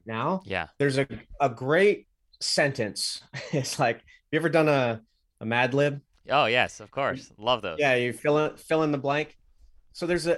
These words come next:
Speaker 1: there's a great sentence that anyone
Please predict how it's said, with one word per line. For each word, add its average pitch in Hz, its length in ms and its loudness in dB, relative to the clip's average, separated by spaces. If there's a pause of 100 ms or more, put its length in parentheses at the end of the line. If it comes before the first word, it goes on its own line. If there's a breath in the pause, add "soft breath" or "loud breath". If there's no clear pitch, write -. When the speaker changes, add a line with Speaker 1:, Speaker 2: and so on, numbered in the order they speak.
Speaker 1:
there's 156 260 -4
a 143 60 -2
great 165 680 0 (680)
sentence 127 800 -6
that 131 220 -4 (100)
anyone 170 640 4